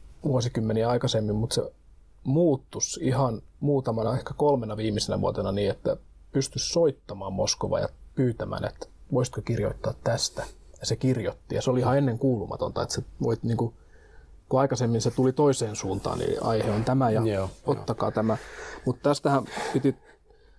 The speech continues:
Speaker 1: sanoa tohon, löytänyt joskus raportti, jossa oli hienosti kuvailtu tää, että minkä takia lehtimiehen peite on niin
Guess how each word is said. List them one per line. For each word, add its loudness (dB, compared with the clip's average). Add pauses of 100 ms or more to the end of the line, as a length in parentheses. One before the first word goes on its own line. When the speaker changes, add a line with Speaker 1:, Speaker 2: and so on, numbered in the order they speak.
(140)
Speaker 1:
sanoa 0
tohon, 2 (2000)
löytänyt 2
joskus -2
raportti, 0
jossa -2
oli 2
hienosti 0 (300)
kuvailtu 0
tää, -2
että -4
minkä 2
takia 0
lehtimiehen -2
peite -2
on -2
niin -2